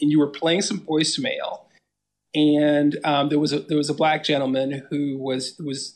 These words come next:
discussing how, um, Herschel Walker fills in certain, uh, very negative stereotypes about black people, and you didn't wanna pay, play it too long because it,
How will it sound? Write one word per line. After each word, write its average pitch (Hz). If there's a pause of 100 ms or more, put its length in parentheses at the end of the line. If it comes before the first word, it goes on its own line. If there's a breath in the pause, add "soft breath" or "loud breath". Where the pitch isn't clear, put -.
discussing 151 (500 loud breath)
how, 175
um, 139 (720)
Herschel 165
Walker 147
fills 147
in 135
certain, 131 (420 soft breath)
uh, 123 (140)
very 156
negative 151
stereotypes 139
about 135
black 143
people, 151
and 139
you 165
didn't 175
wanna 165
pay, 165
play 185
it -
too 160
long 139
because 139
it, 139